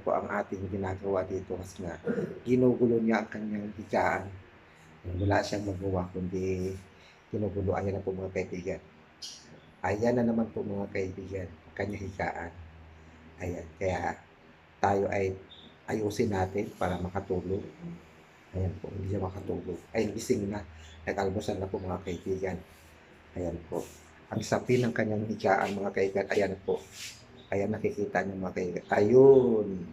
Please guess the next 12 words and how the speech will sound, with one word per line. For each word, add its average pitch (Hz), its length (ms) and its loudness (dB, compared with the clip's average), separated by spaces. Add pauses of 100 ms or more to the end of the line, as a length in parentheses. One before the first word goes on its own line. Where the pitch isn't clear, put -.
(600)
Ayun 110 320 4
po 110 160 2
mga 104 240 0
kaibigan, 98 480 0
ang 95 160 -2
aking 98 180 -6
alagang 95 460 0
tatay. 95 320 -4
Nag-almusal. 95 600 0 (600)
Nag-almusal 104 480 2
ng 104 160 0
supas. - 720 -4